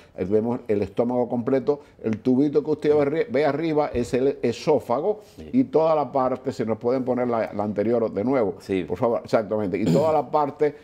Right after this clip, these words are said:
Speaker 1: de curvatura mayor está a la derecha, curvatura menor y está el antro, donde estuvimos mirando la imagen que nos puso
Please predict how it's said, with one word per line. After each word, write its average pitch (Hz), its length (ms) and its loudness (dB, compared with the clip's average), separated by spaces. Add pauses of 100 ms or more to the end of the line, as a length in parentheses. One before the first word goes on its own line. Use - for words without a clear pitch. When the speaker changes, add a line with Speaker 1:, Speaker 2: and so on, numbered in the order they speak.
(180)
Speaker 1:
de 113 160 4
curvatura 120 720 0
mayor 143 520 2 (120)
está - 220 -4
a 104 40 0
la 113 120 0
derecha, 151 500 2 (320)
curvatura 120 540 2
menor 160 320 0
y 151 60 4
está 147 240 0
el 151 100 4
antro, 139 340 0
donde 120 220 0
estuvimos 123 380 0
mirando 127 400 0
la 110 100 -2
imagen 117 320 0
que 120 100 -2
nos 113 160 -2
puso 120 440 -4